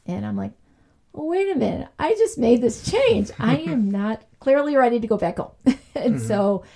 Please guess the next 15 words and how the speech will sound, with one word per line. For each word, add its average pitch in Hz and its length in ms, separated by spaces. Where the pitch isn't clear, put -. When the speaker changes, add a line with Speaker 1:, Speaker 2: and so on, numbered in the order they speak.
Speaker 1:
I, 202 400
um, 185 560
interviewed 175 760
at 175 180
a 175 80
law 175 220
firm 202 320
in 175 100
Boston 196 640
and, 180 420
um, 175 340
got 180 120
a 185 40
job - 240
there 170 240